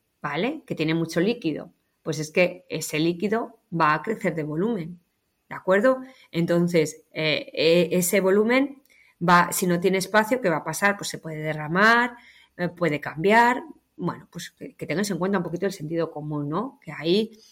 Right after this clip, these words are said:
yo lo dejo, que yo sé que sentido común tenéis un montón. Así que ahí no me voy a meter. Otra cosa muy importante.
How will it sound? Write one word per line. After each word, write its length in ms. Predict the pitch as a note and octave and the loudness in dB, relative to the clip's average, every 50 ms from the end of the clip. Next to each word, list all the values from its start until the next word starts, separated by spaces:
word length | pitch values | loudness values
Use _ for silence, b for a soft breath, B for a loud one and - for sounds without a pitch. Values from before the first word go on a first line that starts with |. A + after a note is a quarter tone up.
| B B B B | B B B B
yo 440 | F3 D3+ E3+ E3+ F#3 G#3 G#3+ - - B2 | -4 0 2 4 4 4 2 0 0 -2
lo 160 | E3+ E3+ D3+ | 0 0 0
dejo, 320 | B2+ D#3 E3+ E3+ - A#3+ - | 0 -2 -4 -2 -4 -2 0
que 100 | F3 D3+ | 0 0
yo 80 | D#3 | 2
sé 160 | D#3 - E3 D#3 | 0 0 -2 -4
que 80 | E3+ | -4
sentido 380 | - - D3 D3 E3+ F3+ G3 F#3 | -6 -6 -6 -4 0 0 0 2
común 280 | - E3 F3 G#3+ A#3+ | 0 0 0 0 0
tenéis 520 | A3 F3+ D#3+ F3+ A3+ C#4+ D#4+ D#4 - - _ _ _ _ _ _ | 0 0 0 2 2 2 2 0 -2 -12 _ _ _ _ _ _
un 160 | G3 G3 E3 | 0 0 0
montón. 320 | D3 C3+ - - A#2+ - _ _ _ | 0 -4 -8 -14 -20 -20 _ _ _
Así 180 | - - - E3+ | -12 -8 -8 -4
que 80 | E3+ D#3 | -2 0
ahí 280 | D#3 G#3 B3+ C#4 b b b b b b _ | 0 0 0 -2 b b b b b b _
no 220 | F3 F3 F3 D#3 | 0 2 2 2
me 80 | C3+ C3+ | 2 -2
voy 80 | C#3 | -6
a 100 | C#3 C#3 | -8 -10
meter. 240 | D#3 F3 - _ - - _ _ _ _ B B B B B B B B B B _ A#3+ | -12 -16 -20 _ -20 -20 _ _ _ _ B B B B B B B B B B _ 2
Otra 160 | B3 D4+ D4 | 4 4 4
cosa 220 | D4+ D4 - C#4+ | 4 4 2 4
muy 160 | C4+ C4+ C#4 | 4 4 4
importante. 760 | C4+ B3 - B3+ E3 - - - D3 D3+ D#3 D#3 - D#3+ - | 2 2 0 -4 -6 -6 -6 -8 -8 -8 -10 -12 -14 -20 -20